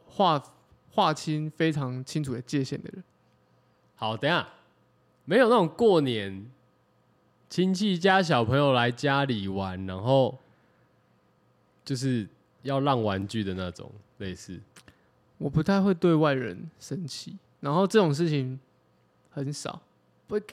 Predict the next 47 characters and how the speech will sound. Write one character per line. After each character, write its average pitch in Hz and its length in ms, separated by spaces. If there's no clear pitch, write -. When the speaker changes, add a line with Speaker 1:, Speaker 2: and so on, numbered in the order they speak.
Speaker 1:
根 262 120
本 214 120
是 170 120
没 151 340
有， 156 140
我， 147 420
我 160 100
根 214 120
本 170 120
不 139 80
在 156 260
意 143 140
这 139 120
些 135 120
东 131 220
西。 190 220
就 247 200
我 151 180
真 277 160
的 294 60
没 196 100
有 190 120
一 - 20
个 170 140
是 190 180
什 151 160
么 139 140
叫 180 140
做 170 120
我 135 260
很 139 300
珍 185 320
藏 139 260
的 139 120
东 143 260
西 139 480
被 151 500
送 151 340
人 127 220
或 147 120
是 143 120
被 147 120
破 147 320
坏 135 200
这 131 80
种 135 180
感 - 100